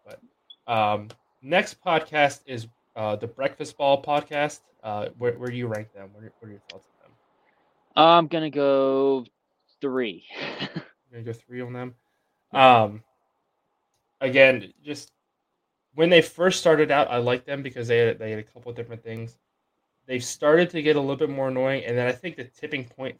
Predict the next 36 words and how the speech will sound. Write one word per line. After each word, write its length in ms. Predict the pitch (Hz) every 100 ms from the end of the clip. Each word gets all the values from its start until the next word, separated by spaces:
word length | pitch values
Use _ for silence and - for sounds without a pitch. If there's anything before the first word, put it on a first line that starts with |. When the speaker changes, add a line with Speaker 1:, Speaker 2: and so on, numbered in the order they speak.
| _
Speaker 1:
for 100 | 123
me 540 | 110 113 120 127 135 135 _ 131 -
into, 360 | 117 117 127 113
like, 240 | 107 110 _
full-blown 440 | 135 127 127 123 117
annoying, 500 | 110 113 113 110 113 _ _ _ _
um, 440 | 117 107 92 92 95 110 _ _ -
was 200 | 127 110
they 120 | 131
did 160 | 139 151
a 60 | 123
segment 580 | - 135 127 120 117 -
on, 420 | 117 110 107 104 - _ _ _
um, 280 | 98 87 87 _ _ _ _ _ _ _ _ _ _ _ _ 117
ball 200 | 120 120
markers. 520 | 104 110 _ _ _ _ _ _ _ _ _ _
And 220 | 123 113 - -
it, 240 | 127 120
just 240 | 127 151 -
the, 80 | 254
the 200 | 156 143
things 320 | - 180 190
they 120 | 180
were 120 | 143
saying 480 | 131 - 131 127 110
were, 140 | 117 127
just 260 | 127 120
made 240 | 139 127 120
no 160 | 127
sense. 420 | 120 - 110 107
And 120 | 120 117
they're 80 |
like, 160 | 113 113
"Well, 340 | 139 135 131
you 100 | 123 127
know, 280 | 120 117